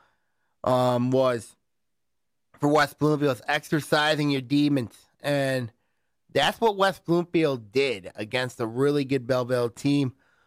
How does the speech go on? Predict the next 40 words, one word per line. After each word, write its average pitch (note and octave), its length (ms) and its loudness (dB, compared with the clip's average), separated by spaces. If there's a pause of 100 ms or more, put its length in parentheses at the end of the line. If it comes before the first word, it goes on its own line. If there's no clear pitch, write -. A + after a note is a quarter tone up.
(260)
um, A#2+ 260 -2
loaded D#3 420 4
with C#3 260 -2
ton D#3 200 0
of C#3+ 100 -4
Division C3 440 -2
One C3 180 0
athlete B2 460 -4
recruits. B2+ 580 -4
Um, A2+ 480 0 (580)
I B2+ 80 0
know D#3 140 2
West E3+ 300 -2
Bloomfield's D3 400 0
got C#3 240 -2
their C#3+ 120 0
fair C#3 280 -2
share C#3 260 -2
of C3 60 -4
Division B2+ 340 -4
One B2 140 -2
recruits B2 360 -4
as A2 140 -16
well. A#2+ 460 0
Um, A#2 340 0
obviously C#3 640 -2
with, C3 260 -4
um, B2+ 240 -4 (920)
you C#3+ 80 -2
know, C#3 120 2
of C#3 100 -4
course, C#3 240 -2
led C#3+ 160 0
by C3+ 160 0 (640)
then D3 220 2
quarterback C#3 480 0
Christian C3+ 320 -4
Drew B2+ 160 -2
Reed. C3+ 440 2 (220)
Um, C3 560 0